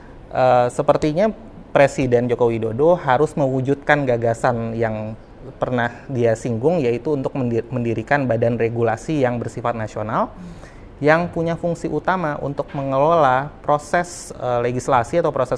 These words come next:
regulasi, mulai dari perencanaan hingga pasca pengundangan berupa monitoring dan evaluasi,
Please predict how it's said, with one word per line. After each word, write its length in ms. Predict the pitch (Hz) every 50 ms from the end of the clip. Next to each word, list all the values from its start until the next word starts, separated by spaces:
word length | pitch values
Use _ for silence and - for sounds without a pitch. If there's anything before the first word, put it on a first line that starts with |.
| -
regulasi, 640 | - 127 123 117 117 110 107 107 - - 180 202 226
mulai 480 | 247 202 151 135 131 127 123 120 120 117
dari 320 | 113 110 110 110 113 110
perencanaan 880 | - 123 123 120 117 - 117 110 107 104 - 143 160 180 190 196 185 - -
hingga 240 | - 123 120 131 135
pasca 320 | - - 127 - - 131 120
pengundangan 560 | - 117 117 110 110 107 104 107 107 113 131 135
berupa 240 | 120 131 110 110 110
monitoring 480 | 107 104 107 101 - 107 104 113 117 113
dan 160 | 104 107 98
evaluasi, 480 | 95 - - 107 107 104 101 - -